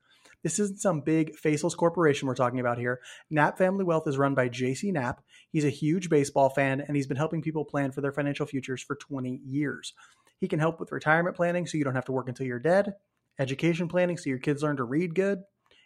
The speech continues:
investment management so you can get all that money from out of your mattress and get it working for you. Don't spend another day thinking you've got it all figured out, because trust me, you don't.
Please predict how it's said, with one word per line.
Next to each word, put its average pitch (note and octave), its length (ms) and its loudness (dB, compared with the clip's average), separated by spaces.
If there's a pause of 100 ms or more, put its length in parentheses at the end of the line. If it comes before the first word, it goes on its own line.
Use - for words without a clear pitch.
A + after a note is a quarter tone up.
investment E3 460 4
management C#3+ 380 0
so D3+ 80 -2
you C#3+ 60 0
can C#3+ 60 0
get D3 120 4
all F3+ 180 4
that G3 140 6
money F3 160 2
from E3 240 -6
out G3 160 4
of A3 80 2
your G3 120 2
mattress G3 440 0
and D3 120 -4
get D#3 120 2
it - 120 -4
working E3 320 -2
for D#3 140 -4
you. D3 300 0 (1000)
Don't G3+ 180 4
spend A3+ 180 0
another G#3+ 220 0
day E3+ 180 2
thinking D#3+ 220 -2
you've D3 160 0
got C3 140 2
it B2+ 60 0
all C3+ 140 6
figured F3+ 320 0
out, B2+ 280 2 (260)
because D3 260 0
trust E3+ 380 -2
me, F3 240 -4
you C#3 160 2
don't. B2+ 400 -2